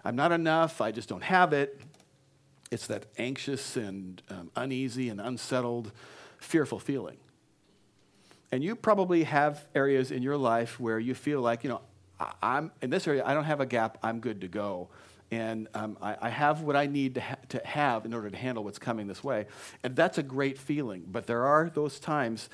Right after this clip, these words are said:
when we do feel that gap. So here are two mistakes that are commonly made dealing with insecurity. Number one, we try to power up over it, you know. You feel insecure in the gym.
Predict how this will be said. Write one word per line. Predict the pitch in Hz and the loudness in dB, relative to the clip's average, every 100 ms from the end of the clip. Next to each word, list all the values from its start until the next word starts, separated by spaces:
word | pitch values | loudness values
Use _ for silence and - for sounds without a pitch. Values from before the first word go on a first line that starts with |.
| - - | -20 -6
when | 127 135 139 | 0 0 2
we | 151 | 0
do | 135 170 196 | 0 -2 -2
feel | 196 208 175 | -2 -2 -2
that | 110 92 - | 0 -2 -2
gap. | 95 - - - _ _ _ _ _ _ _ _ _ - - | -6 -6 -14 -20 _ _ _ _ _ _ _ _ _ -20 -18
So | - 147 | 0 0
here | 127 208 | 4 4
are | 196 | 4
two | 156 196 | 2 -2
mistakes | 156 120 - 151 113 - | -2 -2 2 2 2 -4
that | 117 | -4
are | |
commonly | 117 139 135 131 113 | 0 0 0 0 -2
made | 127 123 104 104 - - - | 0 0 -2 -6 -18 -20 -4
dealing | 151 151 131 | 2 4 4
with | 123 113 | 0 0
insecurity. | 127 120 107 135 120 92 | -2 -4 -4 -2 -2 -2
Number | 104 139 | -2 0
one, | 127 143 143 110 113 - _ _ - | 0 0 0 0 -6 -14 _ _ -4
we | 143 | -2
try | 151 160 | 6 6
to | 127 | 6
power | - 160 147 127 | 2 6 6 6
up | 127 120 - | 2 -2 0
over | 151 123 95 | 0 0 -4
it, | - _ _ _ _ _ | -8 _ _ _ _ _
you | 120 | -8
know. | 101 95 - _ _ - - - - - | -6 -8 -12 _ _ -20 -20 -20 -14 -2
You | 175 | 0
feel | - 208 208 202 | 2 6 8 8
insecure | 190 196 208 202 156 135 135 135 135 | 2 2 -2 2 2 4 2 -2 -6
in | - 139 | -4 -2
the | 143 | -2
gym. | 143 135 127 123 | 0 0 0 -2